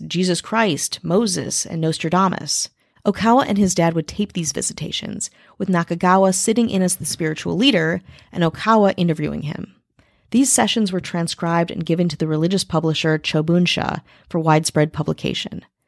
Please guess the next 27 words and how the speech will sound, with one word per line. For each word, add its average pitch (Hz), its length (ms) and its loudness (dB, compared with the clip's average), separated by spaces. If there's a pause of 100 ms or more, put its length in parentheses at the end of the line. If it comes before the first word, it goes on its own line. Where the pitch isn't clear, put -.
(340)
Okawa 208 420 2
hoped 247 300 0
these 254 160 2
sessions 202 400 0
would 185 100 -8
prove 220 240 -2
to 233 120 0
the 214 80 4
world 170 320 2
that 165 120 -4
spirits 196 380 -2
exist 190 560 -2 (260)
and 247 220 6
that 220 140 4
you 214 80 0
can 208 120 0
talk 233 260 -2
to - 80 0
them, - 320 -8 (360)
or 208 100 0
at 196 80 2
least 202 380 0 (160)
he 262 180 2
could 175 140 0
talk - 200 -4
to - 80 -4
them. - 280 -6